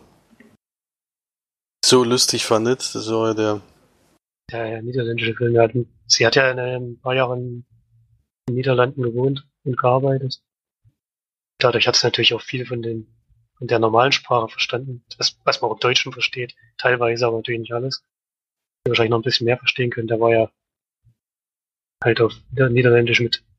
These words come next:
Speaker 2: ich glaub, es waren deutsche Untertitel. Und man erkennt da natürlich schon viel, weil es den Deutschen sehr ähnlich ist, die Sprache.
Speaker 1: Ja.
Speaker 2: Und sie hat auch Tränen gelacht. Ich auch, ja. <laughs> Ich fand's schon,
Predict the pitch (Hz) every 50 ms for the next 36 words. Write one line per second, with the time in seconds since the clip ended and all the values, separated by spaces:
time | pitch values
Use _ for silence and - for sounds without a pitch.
0 | _ _ _ _ - - - - 120 - - 123 113 120 117 120 - 135 123 120
1 | 120 - - 131 123 123 127 - _ _ _ _ _ _ _ _ _ _ _ _
2 | _ _ _ _ _ _ _ _ _ _ _ _ _ _ _ _ _ _ - 104
3 | 110 113 110 107 - - 113 113 113 110 110 - 120 110 - - - - - 127
4 | 120 113 113 113 107 - - - - 117 104 - 113 113 - - 120 113 - 113
5 | 110 113 120 120 113 113 113 - - - - - - 117 113 113 117 117 _ _
6 | _ _ _ _ _ _ _ _ _ _ _ _ _ _ _ _ _ _ _ _
7 | _ _ _ _ _ _ _ - 339 359 _ _ _ _ _ _ _ _ _ _
8 | - _ _ _ _ _ _ _ _ _ _ _ _ _ _ _ _ _ _ _
9 | _ _ _ _ _ _ _ _ _ _ _ _ _ - 117 113 110 104 101 98
10 | 110 127 117 - - - - 120 117 - 120 117 - 120 107 - - 127 113 110
11 | 110 110 110 110 - - 143 127 110 113 - 92 - - - - _ _ _ _
12 | _ _ _ _ _ - 135 120 120 - _ _ _ _ 113 107 110 127 _ _
13 | _ _ - 139 - - - - - - 202 - 208 - - - - - - -
14 | - -